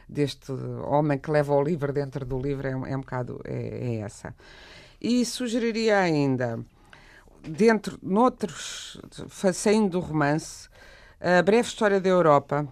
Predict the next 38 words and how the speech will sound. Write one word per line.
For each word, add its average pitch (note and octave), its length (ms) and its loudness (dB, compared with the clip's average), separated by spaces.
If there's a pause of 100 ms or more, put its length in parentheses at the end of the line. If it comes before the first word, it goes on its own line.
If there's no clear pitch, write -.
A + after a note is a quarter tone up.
da D#3 200 -2
Grande F3 260 2
Guerra D#3 260 2
aos C#3+ 120 0
Nossos D3+ 360 -2
Dias, C#3+ 300 -2
quem E3 220 0
quiser D3+ 600 -2
aproveitar D3+ 480 0
o D3 60 4
verão C3+ 400 0 (100)
para C3+ 420 0 (600)
estudar D3 640 4 (340)
o C#3+ 100 -4
nosso C3+ 380 -2
tempo, G#3+ 420 -6
lá C3+ 100 -4
está, D#3+ 280 -4
a D#3 80 -8
memória, C#3 460 0
que - 120 -12
é C3 40 -12
cada C3 180 -6
vez B2+ 140 -6
mais B2+ 240 -4
importante. C#3+ 480 -6 (540)
A D3 60 -2
Raquel E3 380 0
Varela D3+ 440 2
publicou, C#3+ 800 -6
e C#3 220 -2
é, C#3+ 160 0
e D3+ 140 -4
é D3 80 4
raro D3 400 2
ver, C3+ 300 -2 (140)
enfim, A#2+ 480 -6
eh, A#2 220 -6